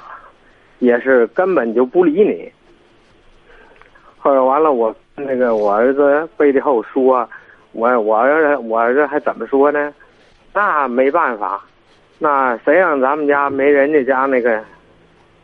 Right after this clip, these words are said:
这个就说是有钱呢？啊，我现在就说有些地方还指着人家家呢。我说那这，这玩意儿你，你就说条件好赖，这玩意儿他不是说是，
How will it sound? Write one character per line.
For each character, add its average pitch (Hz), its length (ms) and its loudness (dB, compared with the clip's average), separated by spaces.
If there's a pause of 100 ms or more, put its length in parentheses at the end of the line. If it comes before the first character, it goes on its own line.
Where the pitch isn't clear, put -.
(280)
这 117 240 -6
个 117 340 -2
就 117 200 -2
说 139 180 2
是 127 200 2
有 101 120 -4
钱 110 260 -6
呢？ 135 160 0 (520)
啊， 117 120 0
我 110 280 0
现 160 180 0
在 160 300 0
就 135 160 2
说 139 120 2
有 117 240 0
些 131 120 0
地 131 180 0
方 120 240 -6 (460)
还 135 160 -2
指 110 240 -8
着 117 100 -2
人 107 240 0
家 147 100 0
家 110 180 -2
呢。 101 200 -6 (840)
我 139 140 2
说 196 160 2
那 208 360 0
这， 160 140 2
这 160 200 2
玩 165 160 2
意 - 20 0
儿 190 60 2
你， 139 400 -2
你 - 180 -10
就 170 160 4
说 180 220 4 (260)
条 156 220 2
件 170 120 2 (440)
好 117 240 -4
赖， 143 280 -2 (560)
这 143 80 2
玩 143 140 4
意 165 40 -2
儿 170 40 -6
他 170 80 2
不 151 280 0
是 156 160 0
说 147 180 2
是， 139 280 2